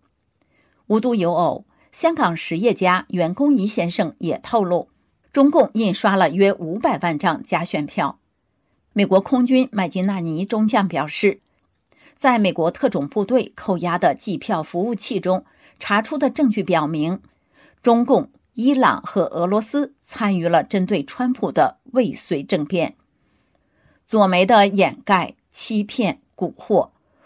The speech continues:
毋庸置疑起到了屏蔽真相、过滤事实的误导作用。而美国深层政府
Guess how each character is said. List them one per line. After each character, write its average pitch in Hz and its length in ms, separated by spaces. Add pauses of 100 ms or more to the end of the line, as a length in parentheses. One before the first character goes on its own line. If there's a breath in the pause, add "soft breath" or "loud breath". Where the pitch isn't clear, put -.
(120)
毋 320 140
庸 294 200
置 180 220
疑 196 260
起 - 260
到 165 200
了 151 180
屏 147 360
蔽 214 200
真 240 220
相、 - 300 (320 soft breath)
过 185 180
滤 160 200
事 - 200
实 - 200
的 175 220
误 233 100
导 131 160
作 160 200
用。 160 300 (640)
而 262 180
美 247 160
国 180 240
深 302 180
层 170 200
政 185 200
府 160 300